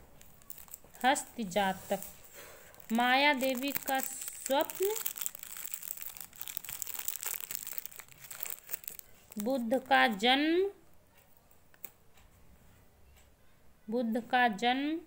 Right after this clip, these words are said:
सात पग चलने की कथा, बुद्ध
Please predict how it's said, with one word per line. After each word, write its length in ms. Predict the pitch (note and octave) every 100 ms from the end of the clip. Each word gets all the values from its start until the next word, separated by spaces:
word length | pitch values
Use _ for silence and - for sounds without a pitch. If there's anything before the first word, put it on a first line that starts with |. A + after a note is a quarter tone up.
| - - - - - - -
सात 680 | - - - A#3+ B3 B3+ -
पग 180 | C4 C4
चलने 500 | - A3+ A3+ A3+ A#3+
की 180 | A#3 A#3+
कथा, 840 | A3+ G3+ F#3+ - A#3 B3 C4+ D4+ E4+ - - - - - - - - - - - - - - - - - -
बुद्ध 440 | G3 A#3 G#3+ G#3+